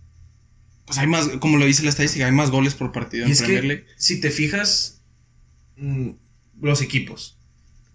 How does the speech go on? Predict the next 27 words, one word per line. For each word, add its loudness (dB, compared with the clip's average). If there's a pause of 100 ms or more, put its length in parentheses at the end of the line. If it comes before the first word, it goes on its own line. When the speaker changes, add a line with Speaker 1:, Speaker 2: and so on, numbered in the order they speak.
(160)
Speaker 2:
en -6
la 0
liga, 0
¿qué -4
equipos -6
tienen -2
superestrellas? -6 (340)
Menciona. -8 (640)
Speaker 1:
Ah, 2
el 0
Real -2
Madrid, 2 (300)
el -8
Barcelona, 0
el 0
Atleti, 0 (720)
el 0
Sevilla, 2
el 0
Valencia, 0 (300)
y -4
hasta -6
ahí 0
me -2
quedo -4
Speaker 2:
Ok. -10
Speaker 1:
corto. -12